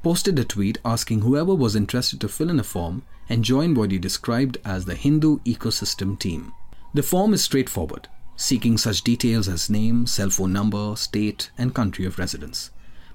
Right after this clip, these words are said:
But for one standout question, it asks the prospective foot soldier of the Hindu ecosystem to state their special area of interest, and lest it wasn't clear what that meant, gives a set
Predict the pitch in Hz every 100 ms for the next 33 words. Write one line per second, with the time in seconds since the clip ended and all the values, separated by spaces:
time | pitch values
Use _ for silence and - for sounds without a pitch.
0 | - 117 165 123 175 - 135 127 127 -
1 | 107 - - - - - - - 139 -
2 | 156 - - - 127 123 127 - 156 151
3 | 139 - 160 - 120 101 104 101 92 95
4 | 147 156 113 113 - 104 - 95 - 135
5 | - 156 151 110 - - 139 151 104 95
6 | 95 - 90 104 139 - - - - -
7 | 135 131 175 190 - - 131 120 135 147
8 | 160 139 - 95 87 107 107 104 110 -
9 | 95 76 - - - - 135 143 139 -
10 | 151 - 101